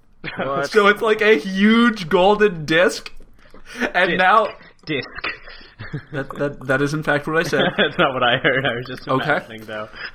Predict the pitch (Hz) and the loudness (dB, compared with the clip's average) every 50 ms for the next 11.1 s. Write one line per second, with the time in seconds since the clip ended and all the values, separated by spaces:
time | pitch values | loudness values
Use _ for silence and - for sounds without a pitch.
0 | - - 160 143 - 165 139 143 147 143 143 131 - - - - - - - - | -6 -4 -4 -4 0 2 4 4 4 4 4 0 -4 -8 -14 -20 -20 -20 -18 -12
1 | - - 190 175 165 165 165 175 196 202 202 - - - - - - - - - | -4 -2 -2 0 0 2 2 4 4 4 2 0 -4 -10 -16 -18 -20 -20 -12 -4
2 | - 180 - 170 170 175 185 196 190 170 165 160 - 185 - - 202 196 202 208 | -2 0 2 2 2 2 2 2 4 4 2 0 -2 -4 -2 0 2 2 2 2
3 | - - 156 165 156 - - 190 196 190 180 180 185 175 - - 180 190 170 156 | 2 0 -2 -2 -2 -4 -2 -2 -2 0 0 0 0 0 -2 -4 -4 -4 -2 -2
4 | 131 127 123 135 156 - - - - - 139 139 151 160 165 180 160 175 180 170 | -2 0 0 0 0 -2 -6 -10 -4 0 2 2 2 0 0 -2 -2 -2 -2 -2
5 | 185 190 185 185 185 190 - - 185 180 185 - - 190 202 220 226 220 220 - | -4 -6 -2 0 0 0 2 2 2 0 0 0 -2 0 0 0 0 0 -2 -6
6 | - - - - - 185 196 202 196 180 165 160 143 131 110 110 123 135 131 143 | -10 -16 -20 -6 0 2 2 4 2 2 0 -2 -4 -4 -6 -2 0 0 2 2
7 | 151 170 170 - - - - - - - - - 139 120 120 131 139 151 147 - | 0 0 -2 -6 -6 -8 -6 -6 -6 -6 -4 0 2 2 4 4 2 2 0 -2
8 | 160 156 160 160 165 170 185 185 151 156 156 - 131 - - 143 135 139 - 143 | 0 2 4 4 4 4 2 0 -2 -2 -2 -2 -6 -4 0 0 0 0 0 -2
9 | 139 131 131 113 - - - 120 120 123 135 143 151 147 - 131 131 135 135 143 | -2 -2 -2 -4 -2 -2 0 0 2 4 4 2 2 0 0 0 0 0 0 0
10 | 135 127 135 135 135 147 143 143 135 139 135 123 117 113 120 123 131 156 175 185 | -2 0 0 -2 -2 -2 -4 -2 -2 0 0 0 0 0 0 2 2 2 2 0
11 | 180 | 0